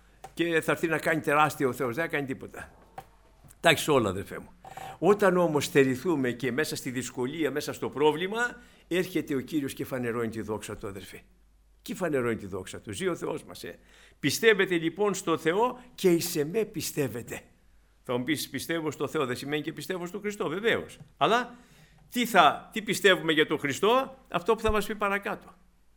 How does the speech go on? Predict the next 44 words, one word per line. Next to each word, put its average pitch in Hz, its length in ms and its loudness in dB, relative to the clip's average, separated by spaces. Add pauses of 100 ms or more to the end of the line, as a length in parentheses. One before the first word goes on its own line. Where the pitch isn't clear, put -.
(140)
«Πάω 196 160 10
να 196 120 6
σας 175 180 0
ετοιμάσω 147 480 0
τόπο 233 320 6 (500)
και 170 160 0
πάλι 202 380 4
έρχομαι 208 340 2
να 202 80 -2
σας 185 180 -6
παραλάβω». 185 540 -4
Ε. 147 160 -8
Αυτές 202 280 -2
είναι 202 120 0
τι, 202 100 -6
υποσχέσεις 190 640 -2
του 165 120 -6
Κυρίου 214 560 -2 (180)
στην - 220 -4
Εκκλησία 123 600 -6
μας. - 220 -20 (560)
Γι' 131 80 0
αυτό 170 180 -2
και 196 140 0
έχουμε 165 280 2
ειρήνη, 143 380 4
αδερφοί 127 260 2
αγαπητοί, 113 400 -2
και 131 140 -2
μας 127 200 -2
λέει 196 160 2
στο 160 180 -4
δύο 151 200 0
εδάφιο, 139 640 0 (480)
«Εν 160 240 8
τη 160 200 0
οικία 233 380 2
του 214 120 -2
πατρός 214 480 4
μου», 196 100 -6
λέει, 214 140 4
«είναι 240 160 4
πολλά 226 380 6
οικήματα». 117 640 -2